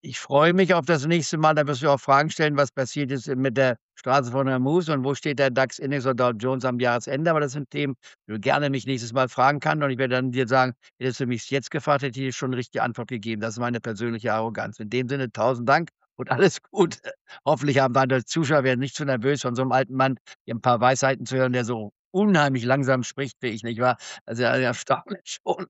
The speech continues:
dass man sagen kann, wo bleibt der eigentlich mit, mit seiner Ruhe, wann atmet der eigentlich mal aus?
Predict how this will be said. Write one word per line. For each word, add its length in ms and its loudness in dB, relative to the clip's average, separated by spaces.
dass 120 -16
man 120 -2
sagen 200 -2
kann, 240 -2
wo 260 -2
bleibt 320 0
der 80 4
eigentlich 240 0
mit, 240 -2
mit 260 -4
seiner 260 2
Ruhe, 260 2
wann 140 0
atmet 340 0
der 160 4
eigentlich 200 -4
mal 160 0
aus? 280 2